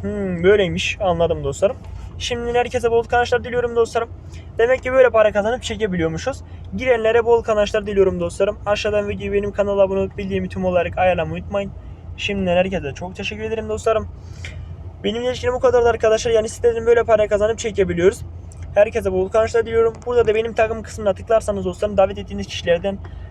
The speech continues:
e, davet ettiğiniz kişileri buradan görebilirsiniz ve davet ettiğiniz kişilerden ne kadar kazandığınıza dair hepsini burada görebilirsiniz. Haberiniz olsun. Hemen ödememiz gelsin arkadaşlar. Bir videoyu da bir şekilde bitirelim yani. Benim anlatacağım başka bir şey kalmadı.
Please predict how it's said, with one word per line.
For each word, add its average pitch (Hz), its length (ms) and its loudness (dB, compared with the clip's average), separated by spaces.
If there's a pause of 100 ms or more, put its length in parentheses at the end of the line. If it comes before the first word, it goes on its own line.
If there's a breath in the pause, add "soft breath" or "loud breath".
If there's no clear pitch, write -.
(100)
e, 156 300 0
davet 180 240 2
ettiğiniz 196 260 -8
kişileri 190 360 -6
buradan 190 220 -4
görebilirsiniz 156 560 -6
ve 156 80 -6
davet 175 240 -2
ettiğiniz 190 280 -10
kişilerden 165 460 -6
ne 185 80 -2
kadar 160 220 -2
kazandığınıza 151 560 -6
dair 165 160 0
hepsini 185 380 -4
burada 190 140 -4
görebilirsiniz. 160 640 -6
Haberiniz 165 400 -2
olsun. 240 280 -6 (1080 loud breath)
Hemen 240 200 4
ödememiz 254 320 -2
gelsin 254 260 2
arkadaşlar. 233 500 2
Bir 240 100 -6
videoyu 226 260 -6
da 233 80 -4
bir 185 60 -8
şekilde 220 280 -4
bitirelim 208 380 0
yani. 175 200 0
Benim 190 240 0
anlatacağım 185 460 0
başka 170 320 0
bir 170 40 -10
şey 190 220 -2
kalmadı. 170 440 -2